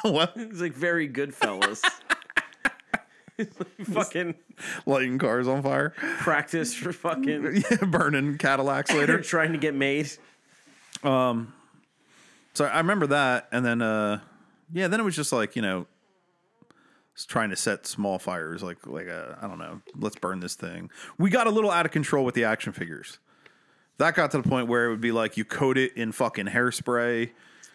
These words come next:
Speaker 1: and then you light the
Speaker 2: Yeah.
Speaker 1: bo-, and, like, even when it went up, and then it would explode, and now there's this fireball in the fucking
Speaker 2: Yeah.
Speaker 1: air coming
Speaker 2: Yeah.
Speaker 1: down. I mean,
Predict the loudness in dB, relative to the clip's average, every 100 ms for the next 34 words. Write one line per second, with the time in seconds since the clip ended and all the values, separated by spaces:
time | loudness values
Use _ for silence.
0 | _ -4 0 2 2 4 4 2 2 2
1 | 2 2 2 2 2 2 2 2 2 4
2 | 2 0 0 0 0 -2 -2 0 2 4
3 | 2 2 2 2 0 -2 -4 -2 2 4
4 | 6 4 2 2 0 0 2 4 6 6
5 | 4 2 2 4 4 4 4 2 0 -2